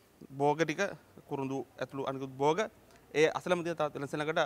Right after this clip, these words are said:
විකුණලා එදිනෙදා මුදල් කරගත්තු එක. එහෙම පටන්ගෙන, අ, තාත්තා යොමු වුණා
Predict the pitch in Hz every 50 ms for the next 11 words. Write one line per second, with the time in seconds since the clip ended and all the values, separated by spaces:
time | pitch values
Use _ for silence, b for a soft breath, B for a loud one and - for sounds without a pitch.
0 | - - b b b b b b b - 143 135 165 170 156 180 202 180 147 147
1 | 156 175 170 180 180 170 156 165 165 147 151 139 127 120 117 - - 123 120 -
2 | - - - - _ _ _ _ b b b b - 147 170 180 180 165 165 160
3 | 160 170 165 165 165 175 190 202 - - b b b b b b b - 131 131
4 | 127 127 123 - 151 147 147 147 - - 156 147 147 156 165 165 165 165 165 165
5 | 156